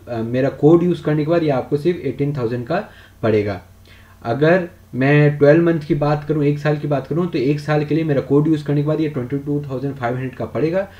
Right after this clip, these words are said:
और जैसे मैंने आपको बताया, दो साल के लिए मेरा कोड यूज़ करने के बाद एल आई वी ई डी आर ए एम, ये यूज़ करने के बाद ये आपको सिर्फ थर्टी सिक्स थाउजेंड का पड़ेगा।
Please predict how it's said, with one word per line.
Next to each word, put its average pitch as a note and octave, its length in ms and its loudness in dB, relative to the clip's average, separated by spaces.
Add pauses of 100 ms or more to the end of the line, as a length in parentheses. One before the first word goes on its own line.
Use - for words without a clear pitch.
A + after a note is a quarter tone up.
(160)
और A2+ 80 -2
जैसे A#2 240 -2
मैंने C3 180 -2
आपको A#2+ 260 -6
बताया, C3 500 -2 (640)
दो C#3 280 4
साल D#3 280 0
के D3+ 160 0
लिए D#3 380 0 (200)
मेरा B2+ 160 0
कोड D#3 300 4
यूज़ E3+ 220 2
करने D3 240 2
के D#3 80 -2
बाद E3 180 0
एल C#3 160 0
आई C#3 100 2
वी C3 280 0
ई B2+ 40 0
डी B2 220 -4
आर A#2 220 -4
ए A#2 200 -4
एम, E3 160 -2 (360)
ये B2 100 2
यूज़ C#3+ 280 2
करने C3 160 -2
के C#3+ 40 2
बाद D3+ 120 2
ये D3 100 4
आपको B2 320 -2
सिर्फ E3 240 -4
थर्टी A#2+ 180 -8
सिक्स C#3+ 240 -8
थाउजेंड A2+ 260 -4
का G3 240 -6 (280)
पड़ेगा। G#2 420 -2